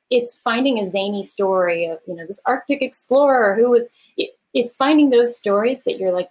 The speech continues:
"Can you believe this?" And then finding a Smithsonian connection. So it's a little reverse engineered. The good news is that there's a Smithsonian connection to almost everything. So it's a little bit like cheating.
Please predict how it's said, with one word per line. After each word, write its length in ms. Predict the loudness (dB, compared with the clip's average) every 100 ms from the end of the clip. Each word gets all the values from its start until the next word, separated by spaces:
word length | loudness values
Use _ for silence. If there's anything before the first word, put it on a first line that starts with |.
| -6
"Can 180 | -2 2
you 140 | 4 4
believe 500 | 2 2 2 2 2
this?" 340 | 2 2 -2 -16 _ _ _
And 240 | -2 0 2
then 380 | 2 2 0 -4 -4
finding 340 | -4 -2 -4
a 40 | -6
Smithsonian 440 | -4 -2 -2 -4
connection. 440 | -8 -8 -6 -8 0
So 160 | 4
it's 120 | 4
a 40 | 2
little 240 | 0 2
reverse 360 | 0 0 -2 -2
engineered. 480 | -6 -6 -6 -8 -6
The 60 | -8
good 240 | -2 0
news 220 | 0 0 -2
is 160 | -2
that 220 | -2 -4 -8 _ _ _ 0
there's 240 | 2 2
a 40 | -2
Smithsonian 520 | -4 -6 -6 -6 -8
connection 360 | -8 -8 -8 -6
to 80 | -4
almost 240 | -4 -4
everything. 500 | -4 -2 -6 -8 -6
So 160 | -2 0
it's 140 | -2
a 40 | 0
little 240 | 2 2
bit 100 | 0
like 200 | -2 -2
cheating. 560 | 0 0 0 -2 -2